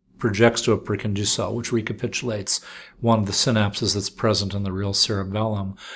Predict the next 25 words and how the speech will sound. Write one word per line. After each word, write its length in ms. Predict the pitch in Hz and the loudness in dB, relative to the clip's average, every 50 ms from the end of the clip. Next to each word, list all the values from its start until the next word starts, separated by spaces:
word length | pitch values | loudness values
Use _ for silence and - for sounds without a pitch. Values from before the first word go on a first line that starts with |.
| - - - - _ | -16 -18 -20 -4 _
But 120 | - 170 165 | 8 8 10
in 180 | 156 151 170 - | 10 8 6 6
many 320 | 165 151 160 175 180 180 | 8 8 10 10 12 12
of 120 | 170 147 139 | 12 12 12
our 100 | 135 123 | 12 12
experiments, 600 | 120 120 - - - 135 123 117 117 113 107 - | 10 8 4 4 6 6 8 8 6 4 4 2
what 100 | 139 123 | 2 4
we 120 | 117 113 107 | 4 6 6
did 120 | 113 127 | 8 6
is 100 | 113 104 | 6 8
we 100 | 104 117 | 8 8
just 200 | 117 123 120 - | 8 6 4 0
replaced 420 | 113 - - - 123 117 113 - | -2 -4 0 2 2 2 2 0
the 60 | - 104 | -2 -2
granule 400 | 95 107 104 104 117 117 113 107 | 0 2 2 4 4 4 2 4
cell 320 | - - - 107 98 98 | 2 2 2 2 2 0
with 140 | 101 98 - | -2 -4 -4
an 80 | 113 | -4
ionophoretic 960 | 107 104 107 107 110 107 110 104 101 98 - - - 113 104 107 104 104 - - | -2 0 0 0 0 0 0 0 -2 -2 -4 -4 -2 0 0 0 -2 -4 -6 -6
pipette 520 | - 92 90 - - 123 110 - - - - - - - - - - | -8 -8 -6 -4 -2 0 0 0 -2 -6 -12 -18 -18 -18 -18 -18 -2
that 40 | - | 2
would 100 | 120 113 | 4 6
release 360 | 110 110 117 113 120 117 117 | 8 8 10 10 10 8 8
tiny 280 | - - 127 113 101 98 | 4 2 2 2 2 -2
puffs 560 | - - - 123 104 - - - - - | -2 2 4 4 4 2 0 -2 -2 -4